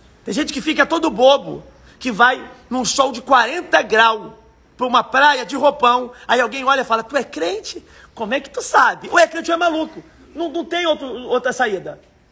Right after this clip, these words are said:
Faz a diferença, sabe? É se portar. A menina ia usar um biquíni normal. Aí a mãe, na época, é bem fortinha, né?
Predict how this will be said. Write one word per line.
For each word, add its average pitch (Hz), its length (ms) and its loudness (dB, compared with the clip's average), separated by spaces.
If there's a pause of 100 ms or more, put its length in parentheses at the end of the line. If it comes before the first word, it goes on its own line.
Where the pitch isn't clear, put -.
(960)
Faz 311 220 2
a 311 60 -2
diferença, 269 580 0
sabe? 277 220 0
É - 20 0
se - 140 -6
portar. - 760 -2 (140)
A 233 100 0
menina 262 300 -4
ia 294 60 -6
usar 262 200 -4
um 277 60 -6
biquíni 269 340 -14
normal. 254 600 -2 (180)
Aí 262 180 2
a 226 80 -2
mãe, 262 340 -6
na 214 140 0
época, 247 220 -4
é - 20 -4
bem 147 140 -8
fortinha, 185 680 -6 (760)
né? 214 300 0